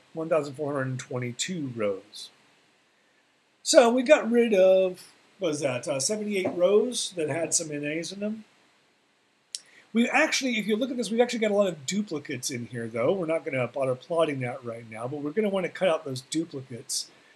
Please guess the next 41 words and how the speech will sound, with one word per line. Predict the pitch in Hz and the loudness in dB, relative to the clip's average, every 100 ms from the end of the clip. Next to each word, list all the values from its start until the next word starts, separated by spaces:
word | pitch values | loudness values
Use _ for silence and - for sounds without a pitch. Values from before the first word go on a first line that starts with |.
| _ - | _ -6
as | 127 127 123 113 113 | 0 0 0 -4 -8
well. | 110 113 107 104 107 _ - | -6 -4 -6 -8 -14 _ -10
And | 127 120 | -8 -6
we'll | 120 | -8
do | 120 131 | -6 -6
that | 123 135 139 - - _ _ - | 2 2 2 -2 -8 _ _ -4
this | 269 - | -4 -2
way. | 123 | -4
We'll | 117 139 | -4 0
do | 147 139 131 - _ - - 202 | 2 2 -2 -10 _ -20 -8 0
I | 214 | 0
B | 202 185 165 | 0 0 2
L, | 151 147 135 135 - | 2 0 -4 -14 -12
whoops, | 294 - - - - | -10 -10 -16 -16 -10
B | 185 156 | -4 -2
L | 151 143 | -2 -4
dot | 139 - | -8 -8
small | - 185 165 160 160 165 - - - _ - | -10 -6 -4 -2 -4 -6 -10 -20 -20 _ -8
is, | 196 151 170 208 | -6 -2 -2 -2
and | 185 | -4
we | 160 | -4
use | 180 | -4
this | 175 | -6
function | 196 139 | -8 -8
called | 185 165 | -8 -2
unique, | 170 196 - - - - _ - _ _ - - | 0 0 -2 -16 -20 -20 _ -20 _ _ -18 -10
I | 147 | -10
B | 147 139 | -4 0
L | 127 123 | 2 2
dot | 117 123 - | -2 -6 -8
small. | - 135 190 277 - - _ - _ _ _ _ _ _ _ _ _ _ _ _ _ - - - _ - _ _ _ | -10 -6 -6 -8 -18 -20 _ -20 _ _ _ _ _ _ _ _ _ _ _ _ _ -20 -20 -20 _ -20 _ _ _
And | 139 139 | -4 0
now | 165 185 190 | 2 4 4
we're | 160 | 4
gonna | 147 135 | 0 -2
look | 127 | -2
at | 135 | -4
how | 131 120 | -4 -4
big | 123 120 | -6 -6
that | 117 | -4
is. | 117 214 277 - - | -2 -2 -2 -8 -12